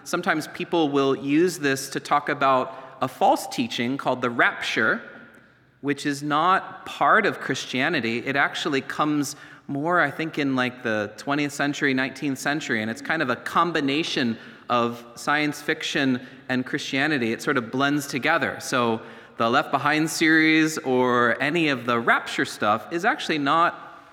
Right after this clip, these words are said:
ever in Christianity. And so even here, it's talking about two people in one bed. One will be taken, one will be left. What the Romans did during this time is they had a quota.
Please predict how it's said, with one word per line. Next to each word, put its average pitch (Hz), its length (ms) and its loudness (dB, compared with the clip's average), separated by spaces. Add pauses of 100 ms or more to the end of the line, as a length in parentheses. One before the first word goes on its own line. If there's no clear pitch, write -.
(160)
ever 143 360 4
in 135 220 -4
Christianity. - 680 -4 (1300)
And 147 100 -6
so 185 140 4
even 196 240 2
here, 165 460 2
it's 139 160 -4
talking 156 300 2
about 135 540 0
two 208 160 -2
people 196 300 0
in 151 120 2
one 147 200 2
bed. 123 320 0
One 160 180 2
will 185 100 2
be 175 120 0
taken, 151 460 -2
one 143 160 0
will 151 80 -2
be 143 160 0
left. - 560 -2 (1900)
What 139 120 -6
the 139 100 0
Romans 143 460 2
did 151 280 0
during 120 280 4
this 101 180 -6
time 101 500 -4 (960)
is 123 340 2
they 135 240 -2
had 160 280 0
a 135 60 0
quota. 147 800 0